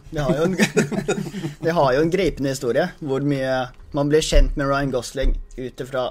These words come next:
hva hans valg. Han har kanskje, hvor mye sier han i filmen? Nitti replikker eller noe. Han sier jo ingenting, men man lærer, man blir kjent med han kun med hans valg. Og han har da også et godt samspill med Carey Mulligan,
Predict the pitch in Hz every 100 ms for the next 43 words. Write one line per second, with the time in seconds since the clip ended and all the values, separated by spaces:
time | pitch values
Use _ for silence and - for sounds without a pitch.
0 | - 135 127 123 - 127 127 131 120 147
1 | 143 - - - - - 135 135 147 131
2 | 135 123 131 135 127 - 131 117 143 147
3 | 123 117 - - 120 - 123 123 131 -
4 | 151 151 127 135 127 143 131 147 127 143
5 | 147 143 147 151 135 123 120 143 147 -
6 | 131 - 131 143 - 151 143 139 151 151
7 | 160 - 165 214 185 - - - - -
8 | - - - - - - - - - 143
9 | 147 - - 147 147 143 139 135 - 131
10 | - 135 131 - - - - 143 135 135
11 | - - - - 160 123 - 139 127 127
12 | 127 143 127 127 117 120 160